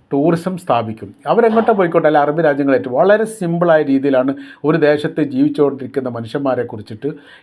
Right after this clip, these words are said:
ഈ അമേരിക്കയുടെ പ്രസിഡന്റ്. പിന്നെ നിലപാട് മാറ്റിയിട്ടുണ്ടെങ്കിലും അവരുടെ ആന്തരികമായിരിക്കുന്ന അവരുടെ ആശയം അങ്ങനെയാണ് എന്ന് തീർച്ചയായിട്ടും നമുക്ക് പറയാൻ വേണ്ടി പറ്റുന്നതാണ്. ഇപ്പോൾ ഈ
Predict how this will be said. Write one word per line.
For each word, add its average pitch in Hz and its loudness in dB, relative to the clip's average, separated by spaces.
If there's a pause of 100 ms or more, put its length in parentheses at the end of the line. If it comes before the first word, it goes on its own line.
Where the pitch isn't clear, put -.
ഈ 120 -8
അമേരിക്കയുടെ 127 0
പ്രസിഡന്റ്. 113 -6
പിന്നെ 160 -2
നിലപാട് 196 2
മാറ്റിയിട്ടുണ്ടെങ്കിലും 170 0 (300)
അവരുടെ 170 2
ആന്തരികമായിരിക്കുന്ന 180 2
അവരുടെ 160 4
ആശയം 143 2 (260)
അങ്ങനെയാണ് 151 0
എന്ന് 147 0
തീർച്ചയായിട്ടും 147 0
നമുക്ക് 147 -2
പറയാൻ 143 4
വേണ്ടി 156 -2
പറ്റുന്നതാണ്. 147 0 (320)
ഇപ്പോൾ 240 2
ഈ 175 0